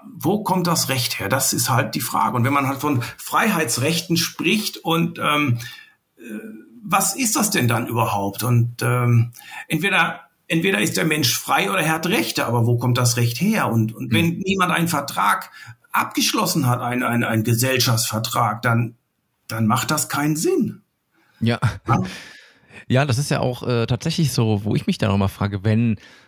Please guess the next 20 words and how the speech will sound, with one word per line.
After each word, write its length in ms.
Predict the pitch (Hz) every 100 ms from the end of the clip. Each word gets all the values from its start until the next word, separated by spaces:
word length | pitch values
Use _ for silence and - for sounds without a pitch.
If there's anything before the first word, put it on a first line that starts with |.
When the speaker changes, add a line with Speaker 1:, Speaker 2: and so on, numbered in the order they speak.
| _
Speaker 2:
sozusagen 480 | 101 - 107 101 98
der, 160 | 92 87
der 240 | - 92
Gesetzgeber 1200 | 95 85 107 - - - 101 101 92 90 87 87 - _ -
das 340 | 78 - -
Recht 320 | 87 101 -
erteilt, 800 | 90 - - 92 92 87 - - -
dies 280 | 98 95
und 60 | 95
jenes 320 | 95 104 98
zu 80 | -
machen, 240 | 90 92
dann 100 | 90
heißt 200 | 95 104
das 80 | 104
ja 80 | 101
im 60 | -
Umkehrschluss, 640 | 107 107 98 104 110 -
dass 140 | 98 98
ich, 260 | 98 -